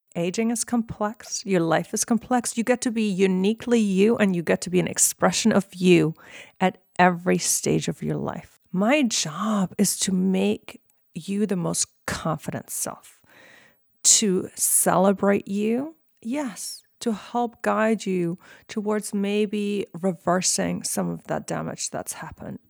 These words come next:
to maybe erase some of the things that we don't wanna see if possible, but with the goal that you show up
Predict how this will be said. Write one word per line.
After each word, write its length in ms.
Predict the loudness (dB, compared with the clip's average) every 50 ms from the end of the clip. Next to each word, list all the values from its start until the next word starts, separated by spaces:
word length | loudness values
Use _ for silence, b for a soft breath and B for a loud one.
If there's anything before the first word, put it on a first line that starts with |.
| _ _ _ _
to 140 | -6 -2 0
maybe 560 | 2 2 2 2 0 0 0 -2 -2 -2 -4 _ 0
erase 840 | 2 2 2 2 2 2 2 2 0 -4 -10 -12 -10 -10 -10 -12 -14 _ _ _ _ _
some 260 | -6 -2 2 2 4
of 100 | 4 2
the 120 | 2 -2 -4
things 1000 | -6 -2 2 2 4 4 4 2 0 -2 -2 -4 -6 -6 -8 -8 -10 -10 -12 _ _ _ _ _ _ _ _ _ _ -4
that 180 | -2 -2 0 0
we 100 | -2 -2
don't 220 | -2 -4 -6 -6
wanna 200 | -8 -8 -8 -8
see 380 | -8 -10 -8 -8 -6 -8 -8 -8
if 180 | -10 -14 -16
possible, 680 | -16 -14 -12 -10 -10 -10 -12 -12 -14 -16 -16 -16 -16 -20 _ _ _ _ _ _ _ -2
but 240 | 0 0 0 -2 -2
with 360 | 0 0 0 0 -2 -6 -6
the 100 | -6 -6
goal 440 | -6 -4 0 2 4 4 4 2 0
that 200 | 0 -2 -2 -2
you 140 | -4 -6 -4
show 500 | -2 -2 -2 0 2 2 2 2 2 2
up 300 | 2 2 0 0 -4 -10